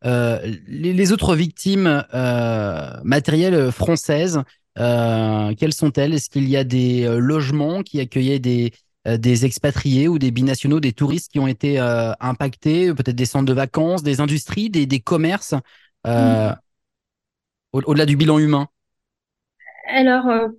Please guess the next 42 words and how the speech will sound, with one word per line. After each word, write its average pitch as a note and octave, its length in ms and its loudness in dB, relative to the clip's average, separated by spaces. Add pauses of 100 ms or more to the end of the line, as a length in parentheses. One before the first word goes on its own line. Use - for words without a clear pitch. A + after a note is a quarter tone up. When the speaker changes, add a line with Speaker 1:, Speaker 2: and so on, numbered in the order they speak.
Speaker 2:
s'agissant B3+ 500 -2
du, A#3+ 240 2
du A3 140 -4
bilan B3 260 2
matériel, B3 640 0 (180)
euh, A3+ 460 -4 (320)
euh, A3 140 2
il A3 160 2
y B3 80 6
a B3+ 40 6
environ, B3 600 0
euh, G#3 440 -4
trois C4+ 180 -4
cents, C4 380 -2
euh, G3 320 -2 (420)
personnes, C4 500 -2
donc, G3 240 -6
euh, G#3 80 -6
trois - 160 -10
cents A#3 160 -6
Français A#3+ 460 -6
qui, G3+ 340 -10
qui - 200 -8
vivent, A3 280 -4
euh, F3+ 300 -8 (640)
euh, F#3+ 180 -2
dans G3 120 -4
cette G#3 200 -8
région. A3 560 -4 (540)
Euh, G3+ 260 -4
donc, G3 220 -4
bien B3 160 4
sûr C4 200 -4
qu'elles G#3+ 240 -4
ont G#3 60 -2
été, G3 540 -4
euh, E3+ 300 -2
touchées G#3 280 -4
matériellement F#3+ 640 -4
par F#3 200 -12
ce - 120 -16
séisme. F3+ 580 -6